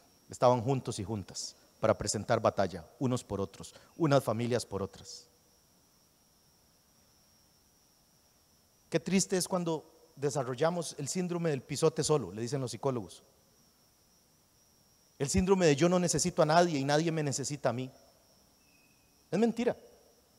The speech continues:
Es mentira. Si existe un gran igualador, es el evangelio.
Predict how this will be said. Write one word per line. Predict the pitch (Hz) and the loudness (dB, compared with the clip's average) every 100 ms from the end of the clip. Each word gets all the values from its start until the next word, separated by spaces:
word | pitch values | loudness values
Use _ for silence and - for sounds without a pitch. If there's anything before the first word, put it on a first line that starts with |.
| _ _ _ _ _ _ _ _ _ _ _ _ | _ _ _ _ _ _ _ _ _ _ _ _
Es | 180 | -4
mentira. | 208 196 214 - _ _ _ _ _ _ _ _ _ _ _ _ _ | -4 -4 -8 -12 _ _ _ _ _ _ _ _ _ _ _ _ _
Si | - - 220 | 0 6 6
existe | 220 - 302 320 - - 285 240 - | 6 4 4 4 0 -2 -2 -2 -4
un | 269 269 233 | -2 -2 0
gran | 185 226 240 240 233 233 233 - - _ _ _ _ _ _ _ | 4 6 6 2 -6 -10 -18 -20 -20 _ _ _ _ _ _ _
igualador, | 214 165 190 170 165 196 208 - - - | -10 2 6 8 8 4 0 -6 -20 -12
es | 180 | -8
el | 196 | -4
evangelio. | 202 170 143 175 | -2 -2 -4 -8